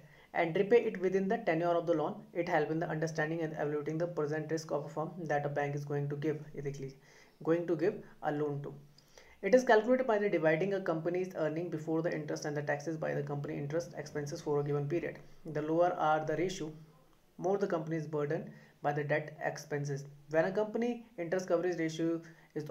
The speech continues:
only one point five or lower, its ability to meet interest expenses may be questionable।" आगे लिखा होता है, "Interest coverage ratio is a good assessment of the company's short-term financial health। Moreover, an interest coverage ratio below one indicate the company is not ge-, uh,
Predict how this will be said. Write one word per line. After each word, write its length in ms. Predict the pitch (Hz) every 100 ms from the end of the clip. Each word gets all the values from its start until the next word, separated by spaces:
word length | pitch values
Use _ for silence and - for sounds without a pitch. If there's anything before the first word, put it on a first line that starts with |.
| 175
only 180 | 180 160
one 160 | 156
point 240 | 160 160 160
five 240 | 147 143
or 80 | 147 147
lower, 180 | 151 156 -
its 240 | 160 - 151
ability 300 | 156 151 156
to 80 | 147
meet 180 | 143 143 -
interest 360 | 151 151 147 -
expenses 420 | 147 - 143 147 143
may 100 | 147
be 80 | 220 - -
questionable।" 600 | 143 - 147 139 143 - - _ - - _ - - - _ - - - - - -
आगे 180 | 185 226
लिखा 140 | 226
होता 120 | 233
है, 200 | - 202
"Interest 240 | 202 233 220
coverage 280 | 226 233
ratio 260 | 185 185 202
is 100 | 196
a 60 | 170
good 120 | 175
assessment 420 | 170 185 170 185 175
of 140 | 165
the 60 | 160
company's 380 | 156 156 165 165 156
short-term 420 | 143 143 151 156
financial 440 | 156 147 147 156
health। 280 | 165 160 - - - - - 165
Moreover, 380 | 185 202 214 226
an 200 | 190 175 175
interest 340 | 175 190 185 170
coverage 320 | 160 170 160
ratio 500 | 160 - 160 - 170
below 320 | 160 165 175 156
one 200 | 180 170
indicate 400 | 175 160 160 160
the 80 | 165
company 320 | 165 143 151 170
is 200 | 156 156
not 200 | 156 156
ge-, 240 | - 147 165
uh, 180 | 151